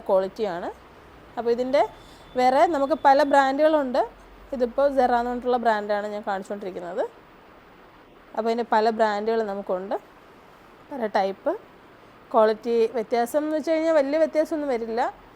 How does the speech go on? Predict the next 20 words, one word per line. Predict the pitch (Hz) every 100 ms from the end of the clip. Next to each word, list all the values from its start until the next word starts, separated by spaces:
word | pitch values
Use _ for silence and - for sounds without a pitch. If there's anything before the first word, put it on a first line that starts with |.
| - - -
പിന്നെ | 254 233 233 226 226
സൈസ് | 247 262 294
എല്ലാം | 269 254 285
രണ്ട് | 233 233 233
മീറ്റർ, | 220 240 359
ചിലത് | 330 254 247
രണ്ടിൽ | 233 220 233 233
കൂടുതലുള്ളതുണ്ട്. | 233 233 240 214 190 185 190 277 - - - - - - -
ഈ | 247
പ്ലെയിനിലേ | 226 208 214 202 175 330 - - - - - - - - - - -
നമ്മൾ | 247 247
കൂടുതലും | 262 262 285 359
നമ്മൾ | 330 311 294
ചെയ്യുന്നത് | 269 269 392 359
ഈ, | 254 -
ഈ | 240 233 233
ഇമ്പോർട്ട് | 233 233 240
ചെയ്തിട്ടുള്ള | 226 220 226 220
ഷാളുകൾ | 208 196 202
തന്നെയാണ്. | 180 180 160 160